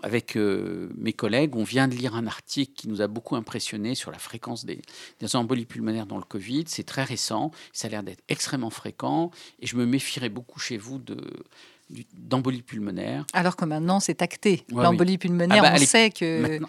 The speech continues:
Speaker 1: à l'époque, c'était franchement, euh, pas connu.
Speaker 2: Hmm.
Speaker 1: Et donc, euh, là, il m'a dit, « On va vous faire un angioscanner et on va voir après. » Et sept minutes après, j'étais,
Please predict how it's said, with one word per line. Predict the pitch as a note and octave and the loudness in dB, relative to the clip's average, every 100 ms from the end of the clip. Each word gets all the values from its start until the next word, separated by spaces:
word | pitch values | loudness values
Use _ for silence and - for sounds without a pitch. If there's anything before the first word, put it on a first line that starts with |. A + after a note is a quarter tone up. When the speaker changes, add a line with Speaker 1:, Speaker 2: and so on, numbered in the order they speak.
| - | -2
Speaker 1:
à | |
l'époque, | B2 - F3+ - | -2 2 0 0
c'était | A#2+ A#2 | -4 -8
franchement, | - - - - F3 F3 - - - | -8 -10 -10 -4 -6 -6 -16 -20 -16
euh, | - - - | -16 -4 -2
pas | |
connu. | E3 F#3+ C#3+ - - | 2 2 0 -6 -6
Speaker 2:
Hmm. | F#3 F3+ D#3 D#3+ - - | 0 2 2 -4 -12 -10
Speaker 1:
Et | A2+ | -2
donc, | B2 A2+ - | 0 0 -6
euh, | - G#2+ G#2 G2+ | -10 -8 -8 -4
là, | A#2+ | -2
il | C#3+ | 0
m'a | A2 | 0
dit, « | A2+ | 2
On | C#3+ | 4
va | A#2 | 2
vous | G#2+ | 2
faire | C3 A2+ | -4 -2
un | G#2+ | -2
angioscanner | G#2+ B2 - - G#2 A#2 D#3 F3 - - - | -4 -4 -6 -6 -2 0 0 -2 -12 -20 -12
et | A2 | -10
on | |
va | - - | -2 -2
voir | A#2 A#2+ | -2 -4
après. » | F2+ - B2 D#3+ A3 - | -6 -6 -4 -2 -4 -12
Et | G2+ - | -14 0
sept | - F#3+ - | 4 4 2
minutes | D#3+ D3 C#3+ | -2 -2 -4
après, | B2+ - D#3+ E3 | -6 -6 -4 -2
j'étais, | B2+ - A#2 A2 A2 | -4 -6 -4 -4 -8